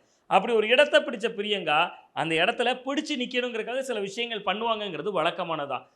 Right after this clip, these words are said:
சரி, இதுல எந்த இடத்துல மணிமேகலையோட கேரியர் முழுக்கவே ஸ்பாயில் ஆக போகுதுன்னு நம்ம சொல்றோம் அப்படிங்கிறது தான்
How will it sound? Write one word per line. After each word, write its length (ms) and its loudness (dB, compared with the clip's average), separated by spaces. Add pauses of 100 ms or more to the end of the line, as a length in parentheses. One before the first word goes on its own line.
சரி, 280 6
இதுல 160 2
எந்த 260 4
இடத்துல 40 6
மணிமேகலையோட 880 2
கேரியர் 520 0
முழுக்கவே 480 4 (100)
ஸ்பாயில் 260 8
ஆக 120 6
போகுதுன்னு 300 -4
நம்ம 180 -6
சொல்றோம் 480 -2
அப்படிங்கிறது 360 -6
தான் 320 2